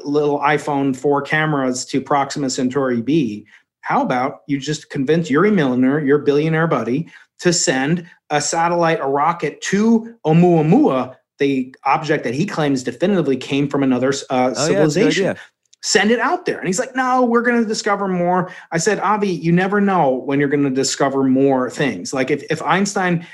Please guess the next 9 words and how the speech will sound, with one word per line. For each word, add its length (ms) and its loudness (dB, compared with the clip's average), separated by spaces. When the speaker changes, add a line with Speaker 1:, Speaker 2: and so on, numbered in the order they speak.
Speaker 1:
had 240 -2
been, 340 2
you 100 -2
know, 200 -2
had, 200 -2
had 300 -6
waited 420 0
for 120 -4
confirmation 1000 -2